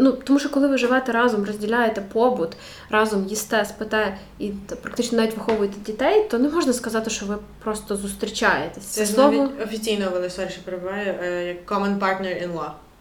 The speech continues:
Speaker 2: Типу, офіційно ти не маєш розписуватись з людиною, в тебе має просто бути, що ви там шерите, я не знаю, банківський рахунок, ви разом живете, платите за комуналку, і це означає, що ви common partner in law.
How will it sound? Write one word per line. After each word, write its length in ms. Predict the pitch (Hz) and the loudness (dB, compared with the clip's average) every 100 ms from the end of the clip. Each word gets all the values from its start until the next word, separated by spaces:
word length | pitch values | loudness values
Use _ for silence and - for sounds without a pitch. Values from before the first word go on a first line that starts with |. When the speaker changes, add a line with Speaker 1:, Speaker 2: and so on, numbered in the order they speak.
| _ - - - - | _ -20 -20 -16 -10
Speaker 2:
Типу, 160 | 208 - | -2 -2
офіційно 480 | 190 196 339 262 | -2 -2 0 0
ти 100 | 214 | 0
не 100 | 220 | 0
маєш 260 | 220 226 220 | 2 2 0
розписуватись 500 | 208 214 226 - 214 | -4 -4 -4 -2 -2
з 80 | 185 | -2
людиною, 420 | 180 185 196 247 | 0 0 0 -2
в 40 | - | -2
тебе 260 | 202 196 | -4 -2
має 160 | 196 202 | -2 -2
просто 340 | 202 - 185 170 - - - | -4 -8 -8 -12 -14 -18 -8
бути, 260 | 196 202 185 | -6 -4 -4
що 140 | 190 | -6
ви 60 | 180 | -6
там 180 | 180 175 | -6 -6
шерите, 480 | 190 185 185 180 | -4 -2 -2 -2
я 80 | 175 | -4
не 120 | 170 | -6
знаю, 160 | 165 165 170 | -8 -8 -4
банківський 480 | 180 180 185 - 170 | -6 -6 -10 -8 -8
рахунок, 560 | 170 262 330 294 285 - - - | -6 -6 -4 -4 -8 -16 -18 -8
ви 200 | 185 190 | -2 0
разом 300 | 196 196 180 | 0 -2 -4
живете, 280 | 185 190 170 | -4 -4 -6
платите 360 | 170 170 196 | -8 -6 -6
за 80 | 185 | -6
комуналку, 480 | 190 180 185 254 233 | -6 -6 -4 -2 -2
і 140 | 202 | -2
це 160 | 202 190 | 0 0
означає, 480 | 190 190 196 190 190 | 0 -2 0 0 0
що 120 | 180 | -4
ви 60 | |
common 300 | 170 185 180 175 | -2 -2 -2 -4
partner 300 | 165 - 170 165 160 | -6 -6 -8 -8 -6
in 80 | |
law. 100 | 156 | -8